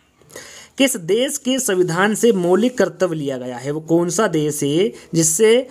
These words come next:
संविधान, अ, के मौलिक कर्तव्य लिया गया है? तो वो है यूएसएसआर। यूएसएसआर से हमने मौलिक कर्तव्य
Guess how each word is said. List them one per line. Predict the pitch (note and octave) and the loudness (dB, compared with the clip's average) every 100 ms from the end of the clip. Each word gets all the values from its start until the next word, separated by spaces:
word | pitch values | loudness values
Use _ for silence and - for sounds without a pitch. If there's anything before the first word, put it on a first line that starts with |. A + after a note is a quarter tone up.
| - | -10
संविधान, | - E3+ D#3+ D3+ E3+ G#3 A3 | -2 0 0 -2 -2 -2 -4
अ, | G#3+ - | -8 -2
के | F3+ E3+ E3 G#3+ | -2 0 2 0
मौलिक | F3+ D#3+ G#3+ - | 2 0 0 0
कर्तव्य | F#3 D#3+ F3+ E3+ | -2 -2 -6 -4
लिया | D#3 D#3 | -6 -6
गया | D3 D3 | -6 -6
है? | D#3+ | -6
तो | F#3 E3 | -2 -2
वो | D3 | 0
है | C#3+ D3+ G3 B3 - - | 0 0 0 -2 -10 -4
यूएसएसआर। | D#3 E3 A#3+ A#3+ F3 G3+ G3+ C4 - _ F#3+ F3+ D3+ C3+ B2+ | 0 2 2 2 -2 -2 -4 -8 -10 _ 0 0 -2 -6 -8
यूएसएसआर | D3+ A3+ B3 B3 E3+ F3+ - D#3+ D#3 C#3 | -4 -2 -2 2 2 2 -2 -4 -4 -8
से | C3 D#3+ | -6 -6
हमने | B2+ B2+ D3 C4 - - - - | -4 -4 -4 -4 -6 -16 -10 0
मौलिक | D#3+ D#3+ G3+ E3+ | 4 4 2 0
कर्तव्य | D3+ D3+ C#3 F3 B3+ | -4 -4 -2 -2 -4